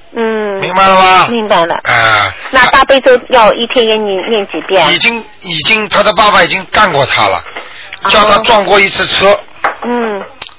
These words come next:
Speaker 1: 是吗？
Speaker 2: 明白了吗？
Speaker 1: 嗯。
Speaker 2: 好吗？
Speaker 1: 嗯，那大悲咒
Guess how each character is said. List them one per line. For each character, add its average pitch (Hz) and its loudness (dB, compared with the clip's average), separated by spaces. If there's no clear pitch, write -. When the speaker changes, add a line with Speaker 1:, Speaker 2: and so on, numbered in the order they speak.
Speaker 1:
是 262 0
吗？ 220 0
Speaker 2:
明 160 -4
白 196 2
了 196 2
吗？ 185 2
Speaker 1:
嗯。 196 2
Speaker 2:
好 - -4
吗？ 175 2
Speaker 1:
嗯， 196 2
那 285 2
大 294 2
悲 285 2
咒 269 4